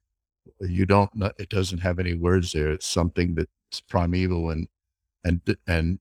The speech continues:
ultimately, um, responsible for most of your behavior. It's a mysterious force. And, and, and the goal ultimately is, is to create,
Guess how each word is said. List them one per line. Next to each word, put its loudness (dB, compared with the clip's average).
ultimately, 2
um, 2
responsible 0
for -4
most 0
of 2
your 0
behavior. 4
It's -2
a 0
mysterious 2
force. -2
And, -2
and, 0
and 2
the 0
goal 4
ultimately 2
is, -2
is 2
to -2
create, 4